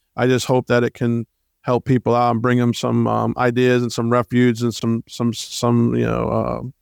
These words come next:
some safety, you know, because, uh, it's, it's, it's tough out there. So, uh, there's a lot happening with the markets, you know, and, and also with inflation, you know, the wars, I mean, rising oil prices, uh, you know, th-,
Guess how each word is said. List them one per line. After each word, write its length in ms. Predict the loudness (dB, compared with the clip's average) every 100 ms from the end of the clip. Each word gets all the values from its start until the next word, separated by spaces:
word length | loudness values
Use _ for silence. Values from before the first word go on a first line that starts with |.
| _ _
some 160 | -4 -2
safety, 460 | 2 0 2 0 2
you 160 | 2
know, 120 | 0
because, 460 | 0 0 0 0 -2 _ _ _ -6
uh, 280 | -4 -4 -8 -6
it's, 180 | -6 -2 -4
it's, 320 | -4 -6 -14 _ _ -6
it's 140 | -4
tough 280 | 0 0 2
out 200 | 0 0
there. 200 | -4 -4
So, 380 | -4 -4 -4 -8 _ _ _ -14
uh, 240 | -10 -4
there's 140 | -4 -2
a 60 |
lot 180 | 0 0
happening 340 | 0 0 0 -2
with 100 | 0
the 60 |
markets, 680 | 0 0 0 -2 -2 -12 -14 -8
you 60 | -6
know, 240 | -2 -2
and, 300 | 0 0 0
and 160 | 0 2
also 720 | 0 0 0 2 2 2 0
with 280 | 0 -2 -2
inflation, 760 | -4 0 2 2 0 -2 0
you 100 | 0
know, 200 | 0 0
the 100 | 0
wars, 640 | 0 2 2 2 0 -2
I 60 | -2
mean, 300 | 0 -2 -4 _ _ _ _ -4
rising 480 | 0 2 2 0
oil 280 | 0 2 0
prices, 840 | 0 0 0 -2 -6 -4 -6 -4
uh, 360 | -4 -2 -2 -2
you 100 | -2
know, 220 | 0 0
th-, 140 | 0